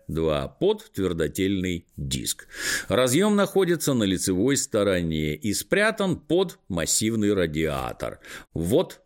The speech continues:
под этот, с надписью «Аурус». При этом слотов М точка два на материнке распаяно сразу два. Второй слот под радиатор прятать не стали, но его без подсказки на тыльной стороне платы можно и не заметить.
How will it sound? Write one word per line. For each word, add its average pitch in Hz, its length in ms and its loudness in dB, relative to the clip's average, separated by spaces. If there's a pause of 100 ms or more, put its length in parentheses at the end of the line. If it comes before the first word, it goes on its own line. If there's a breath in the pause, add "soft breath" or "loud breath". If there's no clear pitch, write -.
под 113 220 2
этот, 73 400 -2
с - 160 0
надписью 151 720 0
«Аурус». 80 760 0 (340)
При 113 160 4
этом 160 280 2
слотов 165 640 2
М 143 220 2
точка 120 340 0
два 160 380 2
на 101 140 0
материнке 165 500 2
распаяно 170 560 2
сразу 127 880 0
два. 71 500 -2 (220 loud breath)
Второй 170 580 4
слот 180 380 0
под 156 160 0
радиатор 156 580 2
прятать 135 600 0
не 101 160 2
стали, 76 580 0
но 156 340 0
его 180 400 0
без 151 240 0
подсказки 143 600 -2
на 127 160 2
тыльной 110 320 0
стороне 101 400 0
платы 151 540 0 (180 loud breath)
можно 120 640 2
и 92 160 0
не 95 240 2
заметить. 78 800 -2